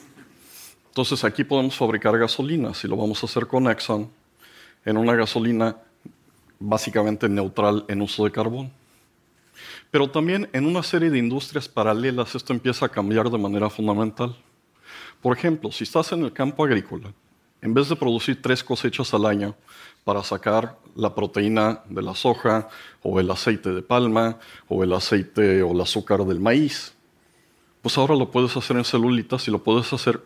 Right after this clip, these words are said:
una vez y otra vez y otra vez, produciendo diez a cien veces más por hectárea de lo que produces con agricultura tradicional. Y lo mismo lo puedes hacer con ganadería. Puedes fabricar hamburguesas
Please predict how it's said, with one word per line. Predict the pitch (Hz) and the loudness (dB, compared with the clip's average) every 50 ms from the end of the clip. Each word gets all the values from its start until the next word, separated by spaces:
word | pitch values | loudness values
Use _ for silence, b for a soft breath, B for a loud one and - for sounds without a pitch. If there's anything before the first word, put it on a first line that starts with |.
| _ _ _ | _ _ _
una | - 123 127 120 107 | -4 0 2 2 4
vez | 101 107 110 - - - - _ _ | 2 2 0 -2 -6 -12 -14 _ _
y | 101 98 101 | -4 0 0
otra | 104 104 - 107 104 | 0 0 0 0 0
vez | 104 107 104 - - - _ _ _ _ | 0 -2 -2 -4 -10 -16 _ _ _ _
y | - 101 104 | -2 2 2
otra | 110 110 - 123 104 | 2 4 4 2 2
vez, | 104 110 104 - - - - - B B B B B B B B B B B | 2 0 -6 -10 -14 -18 -20 -20 B B B B B B B B B B B
produciendo | - 120 117 120 - - 147 143 147 139 135 | 0 2 2 2 2 2 2 4 4 4 4
diez | 127 127 131 135 139 135 - - | 2 4 4 2 2 0 -4 -8
a | 110 104 | -8 -8
cien | - - 139 135 131 131 | -4 -2 0 2 2 4
veces | 123 135 131 - 127 113 123 | 2 2 0 0 -2 -2 0
más | 120 120 120 - - | 0 0 0 -2 -6
por | - _ - 104 101 | -12 _ -2 0 0
hectárea | 95 - - - 120 123 151 254 311 - - _ _ _ B B B B B B B B _ | 0 -2 2 2 2 4 2 0 -2 -8 -14 _ _ _ B B B B B B B B _
de | 113 113 | 2 4
lo | 110 107 | 4 4
que | - 107 | 2 0
produces | 110 113 110 117 117 - - - | 0 2 2 2 2 0 -4 -6
con | - 120 107 107 | -4 0 0 2
agricultura | 101 101 95 - - 104 - 104 104 101 | 2 2 0 0 -2 -2 -2 0 0 0
tradicional. | - 104 101 101 104 - - - 101 104 101 92 - - _ _ _ _ _ _ _ _ _ _ _ _ _ B B B B B B B | 0 -2 -4 -4 -4 -6 -6 -6 -8 -8 -10 -12 -16 -20 _ _ _ _ _ _ _ _ _ _ _ _ _ B B B B B B B
Y | - 190 | 2 4
lo | 196 185 | 4 6
mismo | 180 170 151 170 175 160 | 4 4 4 2 2 0
lo | 139 - | 0 2
puedes | - 113 117 113 - | 2 2 2 2 0
hacer | 117 - 131 127 120 | -2 -2 -2 -4 -2
con | - 135 127 120 | 0 -2 0 2
ganadería. | 123 123 127 127 139 160 196 190 139 101 - | 2 2 2 2 0 0 0 -2 -4 -4 -2
Puedes | - 110 113 117 - | 2 2 2 2 4
fabricar | - 123 107 110 104 - 110 113 | 2 2 2 2 0 0 2 2
hamburguesas | 113 113 117 107 101 110 110 110 95 - 104 - - - - | 4 2 2 2 2 4 4 2 2 0 -6 -10 -12 -16 -20